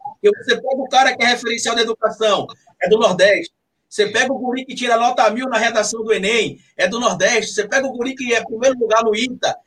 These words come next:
é do Nordeste. Você pega o cara que é do forró, o rei do forró, é do Nordeste. Então, eles, eles ficam putos. Tipo assim, deram pra gente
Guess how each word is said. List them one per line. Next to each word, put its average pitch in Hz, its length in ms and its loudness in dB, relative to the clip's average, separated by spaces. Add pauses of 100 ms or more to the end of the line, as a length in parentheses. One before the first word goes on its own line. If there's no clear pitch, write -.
(160)
é 202 80 4
do 247 120 -2
Nordeste. 220 520 2 (340)
Você 220 220 2
pega 277 240 2
o 226 100 -8
cara 277 280 4
que 247 100 -2
é 247 60 0
do 254 80 -6
forró, 226 460 4
o 185 40 4
rei 220 160 4
do 220 80 -6
forró, 214 360 0 (120)
é 240 140 4
do 262 100 -2
Nordeste. 220 560 0
Então, 247 140 -6
eles, 269 240 -6 (260)
eles 269 240 -6
ficam 339 240 -8
putos. 269 340 -10
Tipo - 200 -4
assim, 262 260 -2
deram 262 300 4
pra 247 160 4
gente 185 480 -2